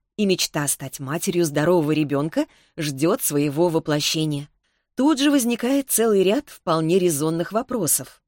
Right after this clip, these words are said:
Кто поможет мне оценить состояние моего здоровья, в том числе мою способность иметь детей? Насколько быстро можно подготовиться к материнству, отцовству? Какой объем обследований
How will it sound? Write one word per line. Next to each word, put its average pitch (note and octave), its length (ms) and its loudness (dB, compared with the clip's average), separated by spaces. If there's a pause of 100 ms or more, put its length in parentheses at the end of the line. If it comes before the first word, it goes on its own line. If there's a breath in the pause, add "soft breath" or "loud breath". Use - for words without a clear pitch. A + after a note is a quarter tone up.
(180)
Кто A3+ 300 -2
поможет D#3+ 500 -2
мне E3+ 240 0
оценить G3+ 600 -2
состояние D#3+ 600 -2
моего D3+ 320 0
здоровья, D3 540 -4 (280)
в - 60 -20
том D3 160 -2
числе D#3+ 300 -2
мою D#3+ 240 0
способность E3+ 880 0
иметь D3 300 0
детей? F3 500 -4 (460)
Насколько C4+ 520 0
быстро F3 440 0
можно G3 360 0
подготовиться D3+ 720 -2
к - 60 -10
материнству, G3 840 -2 (280)
отцовству? D#3+ 760 -4 (600)
Какой F3 340 2
объем F#3 300 2
обследований F#3 840 0